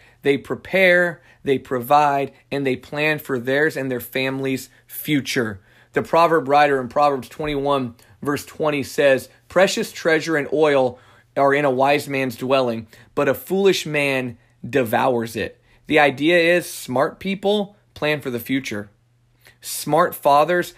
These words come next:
plan for the future of their family, not just physically too, but spiritually, emotionally, and mentally. Do you have a plan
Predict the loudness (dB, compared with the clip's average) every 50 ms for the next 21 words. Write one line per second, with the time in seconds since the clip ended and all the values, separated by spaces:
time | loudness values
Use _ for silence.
0 | _ _ _ -6 -2 -2 0 0 -2 -2 -2 -2 -2 -4 -4 -8 -8 -8 -8 -8
1 | -4 -4 -4 -4 -2 -2 -2 -2 -2 -2 -4 -4 -4 -4 -6 -8 -8 -6 -4 -4
2 | -4 -4 -4 -4 -2 0 2 2 2 2 0 0 2 2 2 2 -2 -2 -2 -2
3 | -2 0 -2 -4 -2 -2 -4 -4 -4 -2 0 0 0 0 -2 -6 _ _ _ _
4 | -20 _ _ -6 -4 -4 -4 -6 -8 -4 -2 0 0 0 0 -4 -6 -6 -4 -4
5 | -4 -4 -4 -2 -2 -2 -4 -6 -8 -10 -8 -8 -8 -8 -8 -10 _ _ _ _
6 | _ -8 -6 -6 -4 -4 -4 -4 -4 -6 -6 -6 -6 -6 -8 -6 -4 -4 -2 -2
7 | -2 -2 -2 -4 -2 -2 -2 -2 -2 -2 -4 -6 -8 -8 -6 -4 -4 -2 -2 -4
8 | -6 -6 -8